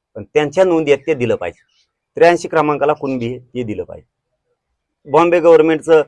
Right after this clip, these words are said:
अ, गॅझेट आहे, सातारा संस्थानचं आहे, अ, आपल्या, अ, मराठवाडा, अ, मराठवाड्याचं हैदराबाद गॅझेट आहे, हे लागू आम्हाला करावं लागणार आहे.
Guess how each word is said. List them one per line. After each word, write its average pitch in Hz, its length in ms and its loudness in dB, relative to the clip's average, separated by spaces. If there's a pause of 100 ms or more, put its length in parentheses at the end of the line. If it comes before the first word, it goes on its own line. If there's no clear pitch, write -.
(420)
अ, 117 80 0
गॅझेट 143 380 2
आहे, 147 140 2
सातारा 131 340 -2
संस्थानचं 131 500 -4
आहे, 127 160 -4 (520)
अ, 101 280 -12 (1200)
आपल्या, 120 400 0 (720)
अ, 101 220 -6
मराठवाडा, 151 500 2
अ, 120 400 -2 (300)
मराठवाड्याचं 143 460 -4
हैदराबाद 131 340 0
गॅझेट 123 320 -2
आहे, 127 80 -6
हे 139 300 -2
लागू 123 200 0
आम्हाला 117 280 -2
करावं 110 300 -4
लागणार 82 300 -10
आहे. - 180 -20